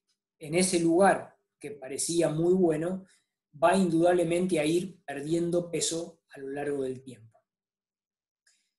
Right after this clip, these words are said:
Eh, en la parte rostral de la boca podemos ver muchas imágenes.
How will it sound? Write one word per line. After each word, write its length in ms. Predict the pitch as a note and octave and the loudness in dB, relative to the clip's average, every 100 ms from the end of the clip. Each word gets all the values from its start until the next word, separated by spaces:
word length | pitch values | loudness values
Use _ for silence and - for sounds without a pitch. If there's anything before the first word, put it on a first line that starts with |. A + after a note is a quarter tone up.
| _ - - - - | _ -20 -20 -6 4
Eh, 540 | F#3+ F#3 F#3 F#3 - - | 6 8 6 4 0 2
en 360 | F#3+ F#3+ F#3 | 4 6 6
la 160 | F#3+ F#3+ | 6 6
parte 260 | C4 - A#3 | 4 4 0
rostral 500 | F3+ - C4 B3 D3+ | 0 -2 2 2 2
de 100 | D3 | 2
la 120 | D3+ | 2
boca 580 | D#3+ D#3 F3+ G3 G3+ - | 2 2 2 0 -2 -2
podemos 340 | E3+ F#3+ F#3+ | 0 2 2
ver 380 | F3+ G3 F#3+ F#3+ | 4 4 4 0
muchas 480 | E3+ A3+ - E3 D3+ | 2 2 2 -2 -4
imágenes. 760 | D3+ D#3 - D3 C#3 - - | -6 -8 -8 -14 -12 -12 -12